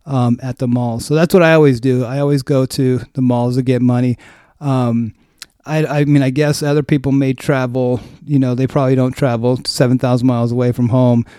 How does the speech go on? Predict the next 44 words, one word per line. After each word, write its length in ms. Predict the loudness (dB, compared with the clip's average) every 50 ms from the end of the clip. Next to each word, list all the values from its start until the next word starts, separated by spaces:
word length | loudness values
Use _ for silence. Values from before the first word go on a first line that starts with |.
| _ _ _
to 80 | -2 0
go 180 | 2 2 2
to 100 | 4 2
a 60 | 2
mall, 540 | 4 4 4 4 4 4 4 2 0 -2 -6 _ _
but, 380 | -4 -2 0 0 0 -2 -4 -8 -14 _ _ _ _ _ _ _ _
um, 320 | -4 -4 -2 -2 -2 0
that's 240 | 2 2 2 2 2
what 80 | 0 2
I 100 | 2 2
do, 240 | 2 2 2 2 2
and 240 | 0 -2 -2 -2
that's 220 | -2 -2 -4 -6 -4
what, 260 | -2 -2 -2 0 -2
uh, 280 | -4 -6 -6 -8 -10 -14 -16 _ _ _ _ -20 -18 _
again, 320 | -4 -4 -2 0 2 2
that's 180 | 2 2 0 -2
the 60 | -4
fairest 420 | -8 0 2 4 4 4 2 2 0
way 120 | -4 -4
to 100 | -2 -4
get 260 | -4 -2 -4 -4 -2 0
money 560 | 2 2 2 2 2 0 -2 -2 -4 -6 -8 _ _ _ _ _ _ _ _
if 280 | -4 -4 -4 -2 -2
you 40 | 0
wanna 180 | 0 2 0 0
get 180 | -2 -4 -8
cash. 340 | -6 -8 -8 -6 -8 -2 0
And 80 | 4 4
then 100 | 6 6
I 60 | 6
usually 360 | 6 6 6 6 6 4 2
get 360 | 4 4 2 2 2 2 0
maybe 320 | 2 2 2 4 4 4 4
a 60 | 4
hundred 200 | 4 2 2 2
dollars, 260 | 2 2 2 0 0
two 120 | 2 2 4
hundred 140 | 4 4
dollars, 460 | 4 2 2 2 2 2 0 0 -2 -8 _ -4
um, 400 | -2 0 2 2 2 0 -2 -2 -4 -2
in 280 | 0 2 4 4 4
the 120 | 4 2 2
local 560 | 2 2 2 2 2 0 0 0 0 -2